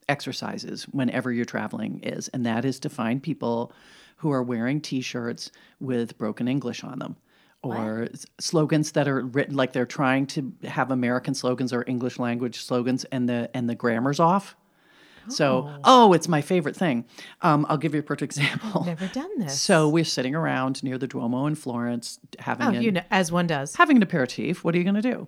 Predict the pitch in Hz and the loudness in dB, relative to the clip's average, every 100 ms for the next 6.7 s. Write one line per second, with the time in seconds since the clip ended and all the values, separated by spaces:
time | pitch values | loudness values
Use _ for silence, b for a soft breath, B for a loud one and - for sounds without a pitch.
0 | - 165 156 B - 190 147 147 147 147 | -12 -12 -12 B -6 2 4 4 4 2
1 | 151 - - 185 175 165 196 - 240 170 | 0 -2 2 4 6 6 6 4 0 2
2 | 175 190 156 - 160 156 160 - 147 165 | 0 0 -2 -2 0 0 0 0 0 0
3 | 160 165 147 143 147 143 - - 139 131 | -2 -4 -4 -4 -2 -2 -2 0 0 0
4 | 127 135 - _ b b b b b b | -2 -6 -12 _ b b b b b b
5 | - 147 156 151 151 160 151 - - - | -4 4 6 6 2 2 2 -2 -6 -8
6 | _ - 170 147 123 - - | _ 4 8 8 6 2 -4